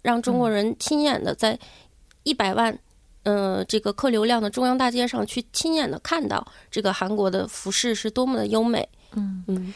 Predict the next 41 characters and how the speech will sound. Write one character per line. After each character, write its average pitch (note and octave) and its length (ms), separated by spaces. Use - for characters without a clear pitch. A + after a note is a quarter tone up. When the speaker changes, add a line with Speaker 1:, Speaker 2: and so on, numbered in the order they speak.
Speaker 2:
就 D4 160
这 D#4 200
次 B3+ 260
展 E3 300
示 - 260
的 D3+ 400
不 A#3+ 80
仅 F3+ 220
仅 E3+ 260
有 C#3+ 160
韩 E3+ 320
国 F3 80
的 E3 80
服 D3+ 220
饰， - 180
也 B2+ 80
会 E3 140
有 C3 120
中 F#3 280
国 C#3+ 120
的， C3 120
也 B2 120
会 D#3+ 140
有 C3+ 80
来 C3+ 220
自 B3+ 60
Speaker 1:
日 - 20
本 - 260
的。 - 100
Speaker 2:
日 G#3 80
本 D#3 140
的 - 80
模 C#3 180
特， C#3 280
他 - 120
们 D#3 80
都 E3 140
会 E3 140
去 D#3 180
展 - 320
示 C3+ 420